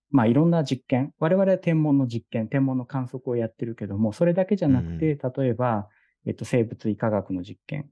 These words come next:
Speaker 1: 例えば宇宙に行くと重力がなかったり、放射線を浴びたりするので、まあ、
Speaker 2: はい。
Speaker 1: そういうようなところの実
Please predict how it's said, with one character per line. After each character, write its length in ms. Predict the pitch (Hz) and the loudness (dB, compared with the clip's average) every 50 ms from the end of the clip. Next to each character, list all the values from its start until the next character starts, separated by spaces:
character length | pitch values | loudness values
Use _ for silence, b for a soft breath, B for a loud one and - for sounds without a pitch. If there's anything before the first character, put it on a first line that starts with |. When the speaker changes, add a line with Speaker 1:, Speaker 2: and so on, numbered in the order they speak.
| - | -4
Speaker 1:
例 60 | - | -2
え 40 | 156 | 0
ば 120 | 147 208 160 | 2 2 4
宇 120 | 143 160 | 2 2
宙 140 | - 156 123 | 2 2 2
に 140 | 101 95 92 | 2 2 0
行 80 | - | -2
く 60 | - | -4
と 240 | - 104 95 101 - _ - | -4 -2 -2 -2 -6 _ 0
重 140 | - 139 123 | 2 2 2
力 200 | 104 92 - 110 | 2 0 -2 -4
が 80 | 92 | -6
な 100 | 92 95 | -6 -6
か 100 | - 104 | -6 -8
っ 80 | 92 - - | -12 -10 -8
た 80 | 101 | -6
り、 120 | 101 104 98 | -6 -4 -2
放 160 | - 127 117 | -2 -2 0
射 120 | - 127 | 0 0
線 140 | - 139 131 | 0 2 2
を 20 | 113 | 2
浴 120 | 104 98 | 0 -2
び 60 | 110 | -6
た 100 | - 107 | -8 -10
り 100 | 110 120 | -12 -12
す 120 | - - 107 | -10 -10 -8
る 100 | 101 101 | -8 -6
の 120 | 101 98 | -8 -4
で、 280 | 98 131 123 110 110 - B B B B B | -2 0 0 0 0 -4 B B B B B
ま 80 | B 180 | B 0
あ、 40 | |
Speaker 2:
は 20 | - | 2
い。 20 | - | 4
Speaker 1:
そ 60 | 208 | 4
う 20 | 208 | 4
い 20 | |
う 20 | |
よ 60 | 220 214 | 4 4
う 20 | |
な 100 | 180 139 | 4 2
と 100 | - 123 | 0 -2
こ 140 | - 123 117 | -2 -2 -2
ろ 100 | 117 117 | 0 2
の 300 | 120 139 143 120 107 101 101 | 2 2 2 2 2 -2 -4
実 180 | - 113 - | -6 -8 -6